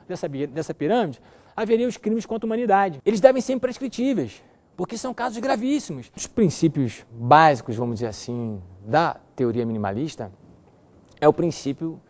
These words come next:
da intervenção mínima. O princípio da intervenção mínima, ele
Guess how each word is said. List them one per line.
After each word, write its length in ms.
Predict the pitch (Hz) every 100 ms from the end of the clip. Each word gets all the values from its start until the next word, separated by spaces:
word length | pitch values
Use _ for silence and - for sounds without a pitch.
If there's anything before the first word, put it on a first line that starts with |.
| _ _ _ -
da 120 | 131
intervenção 420 | 135 135 139 -
mínima. 300 | 151 143 113
O 40 | 90
princípio 260 | 170 -
da 60 | 254
intervenção 460 | 220 196 180 - 143
mínima, 460 | 156 214 151 107 - _ _ _ 127
ele 480 | 151 165 165 156